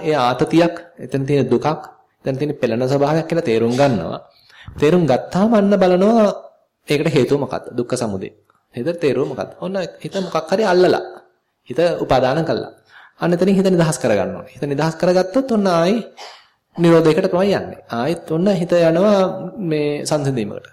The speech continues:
ඒ සංසිඳීම තුළ ආයි ඉන්නවා. ආයෙත් හිත කොහේ හරි මොකක් හරි ඇල්ලුවොත්, කියන්නේ මේ, කියන්නේ එකම දේ,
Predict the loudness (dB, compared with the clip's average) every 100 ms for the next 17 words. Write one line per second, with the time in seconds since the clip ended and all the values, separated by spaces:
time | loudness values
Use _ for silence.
0 | _ -8 -4 -2 -2 -2 0 0 0 0
1 | -4 -6 -16 _ -10 -4 0 0 -2 -2
2 | -2 0 0 2 0 0 -2 -2 0 2
3 | 2 -2 -16 -20 -14 -4 0 2 2 0
4 | -6 -14 -8 -8 -10 -20 -8 -2 0 0
5 | 0 2 2